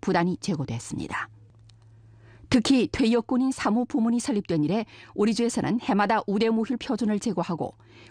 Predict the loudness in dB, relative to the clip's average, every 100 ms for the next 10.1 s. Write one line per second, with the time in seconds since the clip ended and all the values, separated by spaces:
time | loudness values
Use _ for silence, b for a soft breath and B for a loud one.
0 | B 2 4 2 0 0 0 0 -2 0
1 | -2 0 -2 -2 -2 0 -2 -4 B B
2 | B 0 2 2 0 0 0 0 -2 -2
3 | -2 0 0 0 0 -2 -2 -4 -8 B
4 | B B 0 2 0 -2 -2 -2 0 0
5 | 2 2 2 2 0 -2 -2 -2 -6 -6
6 | -8 -14 _ b b b b b 0 2
7 | 2 0 2 0 0 0 -2 b b b
8 | -2 0 0 0 0 0 0 0 -2 -2
9 | 0 2 2 0 -2 -4 -4 -6 -2 -2
10 | -2